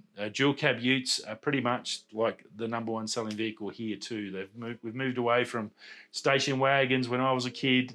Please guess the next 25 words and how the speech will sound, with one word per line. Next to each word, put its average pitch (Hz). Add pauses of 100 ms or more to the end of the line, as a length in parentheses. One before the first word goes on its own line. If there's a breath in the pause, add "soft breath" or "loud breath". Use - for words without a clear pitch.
(100)
to, 113 (420 loud breath)
uh, 107
S-, 139 (100)
S 135
U 131
Vs 135
like 120
your 113
Ford 127
Territories 127
and 120
your 113
Land 123
Cruisers. 120
They're 135
all 120
sort 120
of 110
gone 113
out. 120
It's -
now 117
dual 123
cab 113
Utes. 110